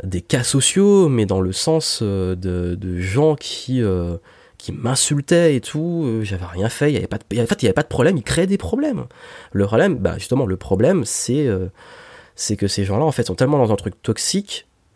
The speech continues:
ils ont voulu s'en sortir, euh, par bonne conscience en prenant des trucs, ils ont ratissé large, ils achètent les formations, c'est tout le monde d'ailleurs, c'est souvent ce profil-là, et puis derrière, euh, voilà quoi. Et donc du coup, et, et je vais finir dessus, le fait de filtrer me garantit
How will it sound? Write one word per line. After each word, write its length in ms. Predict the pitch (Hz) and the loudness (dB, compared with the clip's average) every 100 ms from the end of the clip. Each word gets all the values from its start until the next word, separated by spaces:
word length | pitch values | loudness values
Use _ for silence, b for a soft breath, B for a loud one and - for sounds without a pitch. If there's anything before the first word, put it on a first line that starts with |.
| - | -6
ils 180 | 117 113 | 0 2
ont 100 | 120 | 2
voulu 280 | 120 135 | 2 2
s'en 120 | 139 127 | 2 0
sortir, 520 | - - - 135 123 | -2 -4 -2 2 2
euh, 720 | 104 101 98 98 95 95 98 - - | 4 4 2 2 0 -2 -4 -8 -4
par 160 | 92 95 | -2 2
bonne 200 | 113 113 | 2 2
conscience 500 | 117 113 135 120 101 | -4 -2 0 0 -2
en 40 | |
prenant 260 | - 101 101 | -2 -2 0
des 100 | 101 | -2
trucs, 200 | 127 117 | -2 -2
ils 100 | 98 | -2
ont 60 | |
ratissé 420 | 90 95 107 - | -2 -4 -4 0
large, 280 | 113 117 101 - B B | 2 2 0 -6 B B
ils 140 | 113 | -2
achètent 260 | 113 - - | 0 0 -2
les 60 | 117 | -2
formations, 240 | 117 - | -2 -2
c'est 200 | 113 92 | -6 -4
tout 120 | - | 0
le 60 | 165 | 2
monde 180 | 175 214 | 4 4
d'ailleurs, 240 | 110 151 | 2 0
c'est 80 | - | -2
souvent 200 | - 123 | -2 -2
ce 100 | - | -2
profil-là, 460 | - 110 - 101 156 B B B B B | -6 -4 -2 -4 -4 B B B B B
et 80 | 131 | -2
puis 140 | 127 127 | 2 2
derrière, 320 | 113 135 185 | 4 2 0
euh, 120 | 107 | -2
voilà 240 | 110 170 165 | -2 -2 -2
quoi. 180 | - - B B B | -4 -6 B B B
Et 80 | 117 | 2
donc 160 | 120 | 2
du 100 | 117 | 0
coup, 280 | 117 208 190 | 0 2 2
et, 360 | - 113 101 - _ _ _ _ _ _ _ _ _ - | 0 0 0 -4 _ _ _ _ _ _ _ _ _ -4
et 60 | |
je 120 | 123 117 | 0 0
vais 80 | |
finir 280 | 117 123 110 | 0 0 0
dessus, 340 | 110 - 180 180 B B B | 0 -2 -4 -6 B B B
le 120 | 117 | 0
fait 180 | 139 156 | 2 2
de 120 | 127 | 0
filtrer 400 | - 120 - 190 | -2 -4 0 2
me 140 | 151 | 2
garantit 500 | 113 104 104 - 170 | 2 0 -2 -2 -4